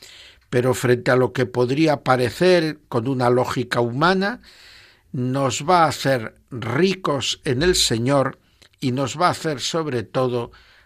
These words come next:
alegres en el Señor. La Virgen María en su Magnificat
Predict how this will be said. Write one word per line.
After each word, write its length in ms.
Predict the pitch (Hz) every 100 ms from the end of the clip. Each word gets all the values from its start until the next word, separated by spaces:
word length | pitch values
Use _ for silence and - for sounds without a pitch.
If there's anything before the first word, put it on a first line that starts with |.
| _ -
alegres 680 | 120 120 151 127 117 - 101
en 100 | 104
el 120 | 95
Señor. 520 | - 98 95 90 - _ _ _ _ _ - - _ _ _ _ _
La 200 | - 123
Virgen 380 | 127 139 - 127
María 380 | 127 127 147 135
en 80 | 127
su 200 | - 139
Magnificat 1000 | 127 - 151 160 - 156 - 170 175